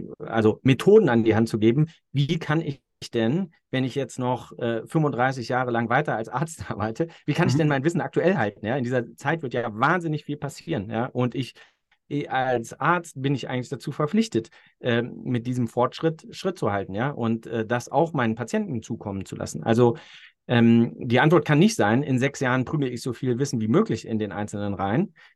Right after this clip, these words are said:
Speaker 1: ähm, und dann hat sich das nach, äh, nochmal drei Jahren ein Teil davon schon wieder, äh, überholt, ja, sondern es muss sein, ich bringe etwas bei, was nachhaltig vorhanden ist und auf das ich dann perspektivisch immer weiter aufbauen kann. Und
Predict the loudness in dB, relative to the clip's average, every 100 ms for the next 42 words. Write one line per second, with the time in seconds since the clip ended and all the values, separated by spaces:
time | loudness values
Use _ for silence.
0 | -6 0 2 2 2 0 0 0 -6 -6
1 | -2 -2 -2 -6 -6 -4 -2 -4 -4 -2
2 | 0 0 -4 -6 -6 -6 -4 0 0 2
3 | 2 4 4 2 0 -2 -4 -2 0 0
4 | 0 -2 -4 -4 -4 -4 -6 -4 -4 -4
5 | -4 -2 2 4 4 0 -4 -4 -2 -2
6 | -2 -2 -4 -4 -2 0 0 -2 -4 _
7 | _ -12 -4 -2 -2 -4 -6 0 0 0
8 | -4 -10 -12 -8 -2 -2 -2 -4 -6 -8
9 | -6 -4 -4 -6 -6 -10 _ -6 -4 -2
10 | -4 -4 -8 -4 -2 -2 -2 -6 -4 -4
11 | -2 -2 -2 0 0 0 -2 -8 -10 -8
12 | -8 -8 -8 -10 -14 -20 _ _ 4 4
13 | 4